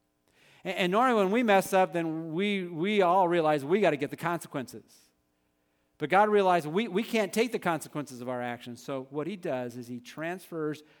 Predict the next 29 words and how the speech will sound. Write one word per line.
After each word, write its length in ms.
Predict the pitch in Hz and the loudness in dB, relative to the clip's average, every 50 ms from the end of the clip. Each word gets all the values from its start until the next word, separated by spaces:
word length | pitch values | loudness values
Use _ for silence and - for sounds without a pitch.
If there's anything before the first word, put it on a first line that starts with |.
| _ _ _ _ _ | _ _ _ _ _
our 540 | - 143 143 147 156 165 170 175 175 180 190 | -10 -8 -6 -2 -2 0 0 0 -2 -2 -4
punishment 760 | 180 - - - 180 180 175 165 160 - - 131 120 113 - - _ _ _ _ _ _ _ _ _ _ _ _ _ _ - | -6 -12 -12 -8 -8 -6 -6 -6 -8 -10 -14 -14 -14 -14 -16 -20 _ _ _ _ _ _ _ _ _ _ _ _ _ _ -10
onto 260 | 135 139 143 135 123 | -10 -8 -8 -8 -10
a 60 | 120 | -10
substitute. 680 | - - - 147 139 139 - 127 117 - - 107 98 _ _ _ _ _ _ _ _ _ _ _ _ _ _ _ _ _ _ _ _ _ _ _ _ _ _ _ _ _ _ _ _ _ _ _ - - | -12 -12 -10 -10 -10 -10 -12 -16 -16 -16 -20 -20 -20 _ _ _ _ _ _ _ _ _ _ _ _ _ _ _ _ _ _ _ _ _ _ _ _ _ _ _ _ _ _ _ _ _ _ _ -8 -4
Now, 160 | 165 175 175 | -2 -2 0
if 80 | 156 | 0
I 160 | 180 196 214 220 | 2 2 2 2
were 240 | 214 196 185 165 139 - | 2 2 0 -2 -4 -8
to 300 | - 156 151 143 147 - | -8 -6 -6 -6 -6 -8
summarize 420 | - - 196 202 196 185 175 165 135 | -6 -6 -4 0 2 2 2 0 0
the 140 | 147 151 143 | -2 -2 -2
whole 160 | 160 185 190 170 | 0 0 0 0
Old 100 | 170 165 | -2 -2
Testament 320 | - 175 175 170 170 151 | -2 -2 -4 -4 -4 -6
and 80 | 151 190 | -6 -6
New 40 | 233 | -6
Testament, 400 | - 175 147 139 - 156 143 139 | -6 -4 -6 -6 -6 -6 -8 -6
you 120 | 139 139 | -4 -4
have 240 | 139 143 143 135 - - - _ _ _ | -2 -2 -2 -4 -6 -10 -20 _ _ _
promises 460 | - 165 170 180 185 175 180 185 160 | -2 0 0 0 0 -2 -4 -6 -6
made 340 | 156 165 156 156 156 156 151 | -4 -2 0 2 2 2 2
and 100 | 143 135 | 0 -4
promises 420 | - 156 156 156 147 131 135 117 - | -6 -6 -6 -6 -6 -8 -10 -12 -8
kept, 380 | - 160 143 127 113 117 - | -6 -6 -6 -6 -6 -10 -12
or 140 | 175 131 139 | -10 -10 -8
you 140 | 143 147 139 | -8 -6 -6
have 280 | 143 143 139 139 123 - - _ _ _ _ _ _ _ _ _ _ _ _ _ _ _ _ _ _ _ _ _ _ _ _ _ _ _ _ | -4 -4 -4 -4 -6 -8 -16 _ _ _ _ _ _ _ _ _ _ _ _ _ _ _ _ _ _ _ _ _ _ _ _ _ _ _ _
truth 580 | - - - - - 175 190 196 208 202 202 - | -20 -20 -18 -8 -2 0 2 2 2 0 -2 -8